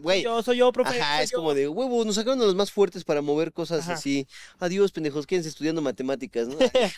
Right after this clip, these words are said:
Speaker 1: Ajá, entonces, pues justo nos salimos y fue como, "No mames, ¿a dónde?". "No, pues es que es de la escuela de aquí al lado".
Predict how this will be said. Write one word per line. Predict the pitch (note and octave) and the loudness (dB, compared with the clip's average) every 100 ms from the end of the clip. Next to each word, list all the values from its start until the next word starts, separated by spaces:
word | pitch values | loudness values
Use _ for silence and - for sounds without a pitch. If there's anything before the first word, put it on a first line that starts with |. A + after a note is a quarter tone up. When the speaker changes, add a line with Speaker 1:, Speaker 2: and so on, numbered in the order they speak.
| - | -8
Speaker 1:
Ajá, | A3+ | -4
entonces, | C4+ D#3 D#3 F3 - F#3+ | 0 0 0 -2 -4 -6
pues | F3+ A3+ | -4 -4
justo | F3+ F#3+ | -2 0
nos | E3 G#3+ | 2 2
salimos | E3 F3 G#3+ - - - - - | 2 2 2 0 -4 -20 -20 -2
y | D#3+ D3+ | 2 2
fue | D#3 | 0
como, | E3 D#3 | -2 2
"No | G#3 | 4
mames, | A3+ A3+ F#3+ | 4 2 2
¿a | |
dónde?". | F#3+ G#3 F#3 | 2 2 -2
"No, | G3 A#3 | -2 -4
pues | G3 - | -4 -6
es | |
que | A3+ | -6
es | |
de | F3+ | -4
la | D3+ | -4
escuela | - F#3 F3+ | -4 -2 -2
de | |
aquí | C#3+ D#3+ | -2 -2
al | D#3 | 0
lado". | D#3+ D3+ | 0 0